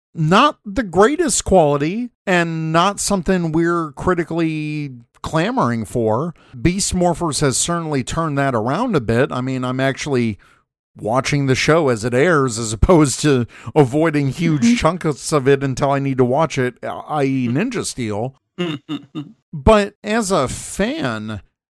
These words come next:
Speaker 1: that's all I want. I want a story with heart. I want a
Speaker 2: Mm-hmm.
Speaker 1: story with competent writing. I want a story that's going to push the boundaries.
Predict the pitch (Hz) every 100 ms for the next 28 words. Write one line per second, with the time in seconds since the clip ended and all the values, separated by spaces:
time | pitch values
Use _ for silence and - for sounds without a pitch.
0 | _ - 151 262 - 247 202 143 120 190
1 | 392 107 - - 156 156 151 220 294 262
2 | - - 123 113 107 107 - 107 78 82
3 | _ 156 160 147 180 277 233 214 226 -
4 | 123 117 123 - - 135 117 120 113 117
5 | 113 110 104 101 - 165 156 147 196 262
6 | 175 143 - 170 143 131 123 117 131 127
7 | 117 - - - _ _ - 160 160 143
8 | 127 120 151 143 - 135 117 117 117 98
9 | 101 101 90 -